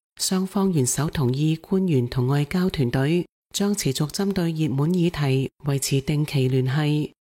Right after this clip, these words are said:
媒體印度斯坦指出，由於印度同俄國有住特殊嘅關係，烏克蘭駐印度大使波里克哈伊戈波拉卡因此尋求新德里嘅介入。與此同時，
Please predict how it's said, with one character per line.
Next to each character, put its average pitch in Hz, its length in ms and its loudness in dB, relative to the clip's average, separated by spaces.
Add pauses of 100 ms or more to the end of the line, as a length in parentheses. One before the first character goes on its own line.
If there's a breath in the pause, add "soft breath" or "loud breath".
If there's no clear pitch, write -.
(260)
媒 147 120 2
體 151 240 0
印 175 200 2
度 147 180 0
斯 190 180 0
坦 147 240 -2
指 147 200 -2
出， 202 280 0 (300)
由 123 140 0
於 170 160 2
印 165 200 2
度 156 160 0
同 127 240 -2
俄 127 140 2
國 165 380 0
有 151 140 2
住 147 200 -2
特 143 200 -2
殊 - 240 -2
嘅 147 140 0
關 180 240 0
係， 151 360 0 (360)
烏 202 160 2
克 208 160 -4
蘭 135 220 0
駐 170 180 -4
印 170 200 0
度 160 160 0
大 147 200 0
使 170 560 0
波 185 200 0
里 147 160 0
克 165 180 -2
哈 185 380 -2 (220)
伊 185 120 0
戈 196 240 0
波 202 200 -2
拉 196 200 2
卡 135 380 0
因 175 180 0
此 - 200 -4
尋 135 260 -2
求 131 180 -2
新 175 240 -2
德 185 140 -2
里 139 180 0
嘅 151 140 -2
介 156 320 -2
入。 147 100 0 (400)
與 160 140 4
此 175 240 0
同 135 200 0
時， 127 400 2